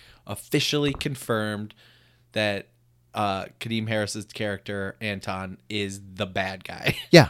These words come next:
Speaker 1: He's the bad guy of the movie. He doesn't help. He is actively hurting everything <laughs> that happens.
Speaker 2: Yeah.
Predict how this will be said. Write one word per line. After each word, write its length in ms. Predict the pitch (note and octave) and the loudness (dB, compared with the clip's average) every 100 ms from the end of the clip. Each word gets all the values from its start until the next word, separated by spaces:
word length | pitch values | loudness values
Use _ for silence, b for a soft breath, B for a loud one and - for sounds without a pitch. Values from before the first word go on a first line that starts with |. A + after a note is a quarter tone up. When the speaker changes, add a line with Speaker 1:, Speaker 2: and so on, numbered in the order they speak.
| b - | b 0
Speaker 1:
He's 300 | C3 B2 G#2+ | 2 2 4
the 180 | B2+ | 4
bad 300 | C3 C3 B2+ B2 | 8 6 6 4
guy 180 | B2+ | 2
of 160 | B2+ B2 | 2 0
the 60 | B2 | -2
movie. 500 | A2 G2+ G2+ G#2 G2+ b b b b b b _ - | -2 -2 -2 -4 -8 b b b b b b _ -10
He 340 | - A#2 - - _ _ _ A#2 | -2 0 0 -8 _ _ _ -6
doesn't 280 | C3 A#2+ C#3 | 2 2 2
help. 340 | B2+ B2+ B2+ - - | 4 4 4 -2 -10
He 260 | A2 A#2+ | 0 2
is 200 | A#2 G#2+ - | 2 0 -2
actively 720 | A2 A2+ - B2 B2 B2 A2+ - - | 2 2 0 -4 0 0 -2 -10 -8
hurting 380 | A#2+ A#2+ A2 G#2 | -2 0 0 0
everything 420 | A2 A2+ A2+ A2 | -2 0 -2 0
<laughs> 0 | |
that 100 | C3 | 0
happens. 720 | B2+ A2+ - A#2+ C3+ F3 - - G#3 - F#3+ _ _ B B | 2 0 0 0 0 0 -2 0 -2 -4 -20 _ _ B B
Speaker 2:
Yeah. 260 | - C3+ | 4 4